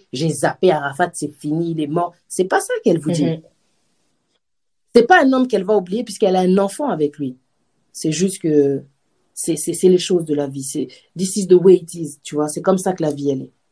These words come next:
Speaker 1: Tu es décédé, je fais, comment dire, je continue ma vie, en fait. C'est ça, en fait, qu'on doit accepter. Donc, quand ils disent, « Oh, pas trop vite » ou quoi que ce soit, c'est quand la personne, elle est prête. When she's ready, then,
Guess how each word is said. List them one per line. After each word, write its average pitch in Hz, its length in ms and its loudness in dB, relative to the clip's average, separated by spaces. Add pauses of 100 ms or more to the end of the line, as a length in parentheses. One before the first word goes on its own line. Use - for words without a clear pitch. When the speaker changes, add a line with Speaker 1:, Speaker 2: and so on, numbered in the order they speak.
(160)
Speaker 1:
Tu 156 160 -2
es 147 40 2
décédé, 160 520 2
je 170 120 0
fais, 165 320 -2
comment 156 240 -4
dire, 156 160 -4
je 143 80 -8
continue 170 440 0
ma 139 160 0
vie, 131 160 -8 (100)
en - 100 -12
fait. - 300 -10 (300)
C'est 180 140 2
ça, 202 220 4
en 180 60 0
fait, 170 220 -2
qu'on 147 100 -2
doit 143 160 0
accepter. 139 480 -10 (1300)
Donc, 151 180 4
quand 214 200 6
ils 190 100 0
disent, « 190 260 0
Oh, 190 100 8
pas 190 180 4
trop 185 180 0
vite » 180 200 -4
ou 180 40 -2
quoi 180 160 -2
que - 60 -12
ce 151 100 -4
soit, 220 400 2
c'est - 160 -4
quand 220 200 2
la 185 100 2
personne, 170 340 -2
elle 147 120 2
est 147 60 4
prête. 147 360 -6 (360)
When 185 180 6
she's 147 280 -2
ready, 165 320 4
then, 143 260 2